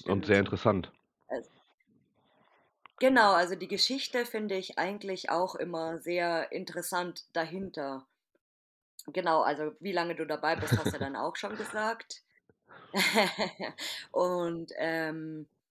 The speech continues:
Speaker 2: genau, du machst das dann quasi nur mit deiner Lebensgefährtin oder hast du schon so 'ne richtige Crew jetzt, wo du immer
Speaker 1: Ähm, mal 'ne f-, 'ne
Speaker 2: losziehst?
Speaker 1: feste Crew in, in dem Sinne so nicht. Es ist halt tatsächlich meine Lebensgefährtin und, äh, 'n gemeinsamer Kumpel, 'n gemeinsamer Freund,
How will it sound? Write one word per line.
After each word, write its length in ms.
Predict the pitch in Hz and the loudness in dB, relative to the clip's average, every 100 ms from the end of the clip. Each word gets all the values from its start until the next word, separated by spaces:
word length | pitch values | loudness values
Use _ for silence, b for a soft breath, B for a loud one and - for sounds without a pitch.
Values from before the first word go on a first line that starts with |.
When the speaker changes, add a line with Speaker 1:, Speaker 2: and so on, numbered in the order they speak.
| _ _ | _ _
Speaker 2:
genau, 360 | 285 311 247 208 | 6 10 12 10
du 120 | 202 | 8
machst 240 | 220 269 247 | 2 2 0
das 120 | 233 | -2
dann 160 | 214 | -2
quasi 340 | 214 208 214 214 | 0 0 0 0
nur 180 | 226 277 | 0 2
mit 160 | 277 | 2
deiner 220 | 247 240 | 0 0
Lebensgefährtin 880 | 226 202 180 165 - 175 170 160 170 | 0 0 -2 -6 -8 -6 -4 -2 -2
oder 220 | 151 156 156 | -2 -2 -2
hast 220 | 190 - | -6 -6
du 60 | |
schon 280 | 180 180 170 | -6 -4 -4
so 140 | 160 180 | -4 -4
'ne 300 | 185 165 156 B B | -4 -4 -6 B B
richtige 800 | - 202 214 196 170 170 165 165 | -4 -2 0 0 2 2 2 -2
Crew 460 | - - 214 226 208 | -6 -6 -2 0 0
jetzt, 300 | 190 170 - | 2 0 -2
wo 80 | 165 | -6
du 100 | 165 | -2
immer 420 | 151 170 160 151 92 | -2 -4 -2 2 4
Speaker 1:
Ähm, 260 | 87 85 185 | 4 0 0
mal 300 | 92 90 95 | 2 4 4
'ne 60 | 95 | 4
f-, 120 | - | 0
'ne 120 | - 101 | 0 4
Speaker 2:
losziehst? 0 | |
Speaker 1:
feste 340 | 113 107 - | 4 4 0
Crew 340 | - 95 101 | -2 2 4
in, 140 | 107 95 | 4 4
in 160 | 92 95 | 2 6
dem 180 | 98 | 6
Sinne 260 | 101 104 104 | 6 6 6
so 200 | 87 92 | 6 4
nicht. 220 | 92 113 | 4 4
Es 120 | - 110 | 0 2
ist 100 | 110 | 6
halt 180 | 101 - | 6 6
tatsächlich 380 | 104 107 101 | 4 4 4
meine 140 | 95 92 | 4 6
Lebensgefährtin 760 | 101 120 - - 117 113 113 | 6 4 2 6 8 8 4
und, 380 | 110 90 95 - | 4 4 2 2
äh, 140 | - 90 | 4 4
'n 160 | 90 87 | 4 4
gemeinsamer 540 | 92 95 98 98 90 | 8 8 8 6 6
Kumpel, 400 | - 143 147 139 - _ - | 4 4 6 4 2 _ -4
'n 60 | |
gemeinsamer 380 | 92 95 95 95 | 2 4 6 2
Freund, 380 | - 113 127 | 6 8 8